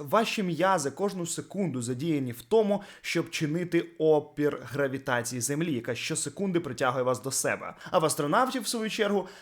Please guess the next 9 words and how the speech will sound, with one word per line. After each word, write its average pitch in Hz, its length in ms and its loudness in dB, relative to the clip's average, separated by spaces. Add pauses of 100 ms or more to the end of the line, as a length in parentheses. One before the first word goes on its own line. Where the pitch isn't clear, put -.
(140)
м'язи 170 400 4
повністю 143 520 4
розслаблені 190 720 -2
і 190 120 0
дуже 139 320 -2
швидко 156 400 -2
атрофуються 120 800 -4
через 117 300 -8
відсутність 196 600 -6